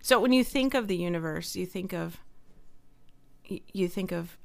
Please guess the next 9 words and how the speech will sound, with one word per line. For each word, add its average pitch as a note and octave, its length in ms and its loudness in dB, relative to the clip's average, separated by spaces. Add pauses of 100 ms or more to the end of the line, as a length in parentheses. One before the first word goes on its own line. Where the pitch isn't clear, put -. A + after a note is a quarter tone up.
uh, - 120 -10
this - 180 -8
vast E3+ 400 -4
expanse, - 840 -6 (240)
the F3+ 220 -4
unknown. E3+ 640 -2 (500)
You F3 120 -4
know, E3+ 320 -2
we, E3+ 220 -4